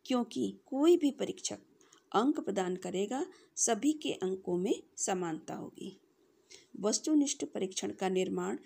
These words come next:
कठिन है, क्योंकि उसकी तकनीकी कसौटियां हैं, जबकि निबंधात्मक परीक्षण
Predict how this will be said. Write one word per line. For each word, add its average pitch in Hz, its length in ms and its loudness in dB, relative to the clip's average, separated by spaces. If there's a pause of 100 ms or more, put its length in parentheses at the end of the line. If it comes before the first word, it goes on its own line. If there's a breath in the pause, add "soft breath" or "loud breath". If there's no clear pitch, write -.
(300 loud breath)
कठिन 285 320 6
है, 311 180 6 (720 loud breath)
क्योंकि 269 540 0 (400 loud breath)
उसकी 233 300 -4 (120)
तकनीकी 190 480 -2 (180)
कसौटियां 170 500 -6
हैं, - 200 -14 (200)
जबकि 196 400 0
निबंधात्मक 185 840 -2
परीक्षण - 400 -4